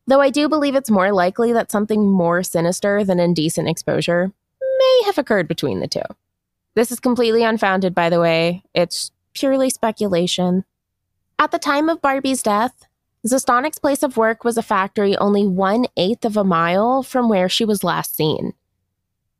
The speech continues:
This led investigators to believe that this was possibly a crime of opportunity, or a possible social link, as was previously considered.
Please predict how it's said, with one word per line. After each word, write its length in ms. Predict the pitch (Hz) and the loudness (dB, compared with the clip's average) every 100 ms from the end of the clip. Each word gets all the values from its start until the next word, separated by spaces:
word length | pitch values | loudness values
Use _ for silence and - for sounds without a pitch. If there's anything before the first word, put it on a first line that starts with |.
| _ _ | _ _
This 180 | 254 - | -2 2
led 120 | 294 | 0
investigators 760 | 302 233 220 - 220 214 208 - | 2 2 0 0 0 0 0 -2
to 100 | 202 | -2
believe 500 | 190 175 180 202 208 - | 0 2 2 0 -4 -4
that 160 | 208 | -2
this 160 | 208 - | -2 -2
was 100 | 220 | -4
possibly 540 | - 185 208 254 269 | -2 -2 0 0 0
a 80 | 247 | 0
crime 320 | - 185 190 | 0 0 2
of 100 | 196 | 0
opportunity, 880 | 185 175 180 - 175 170 - - 214 - _ _ _ _ _ _ | 0 -2 -2 0 0 0 -2 -6 -8 -12 _ _ _ _ _ _
or 400 | 370 415 415 381 | 0 2 4 4
a 80 | 320 | 2
possible 480 | 294 240 220 196 190 | 2 0 0 0 0
social 400 | - 156 160 156 | 2 0 2 0
link, 400 | 160 156 165 - _ | 2 0 -2 -6 _
as 240 | 214 220 208 | 0 0 0
was 180 | 190 185 | -2 -2
previously 600 | 175 160 156 160 - 151 | -2 -2 0 -2 -2 -4
considered. 680 | 165 175 - - 90 220 | -4 -4 -4 -6 -6 -6